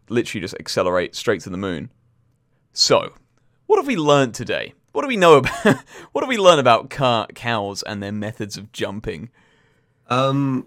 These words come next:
Speaker 2: I mean, I'd like to say that I've learned that cows are very fragile.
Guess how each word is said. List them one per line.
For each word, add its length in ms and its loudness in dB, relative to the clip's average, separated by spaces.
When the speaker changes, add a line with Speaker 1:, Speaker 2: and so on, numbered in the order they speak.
Speaker 2:
I 120 -2
mean, 600 0
I'd 320 -2
like 200 -2
to 80 -18
say 320 -2
that 100 -4
I've 200 0
learned 360 -4
that 240 -8
cows 240 -2
are 60 -2
very 260 -2
fragile. 760 -4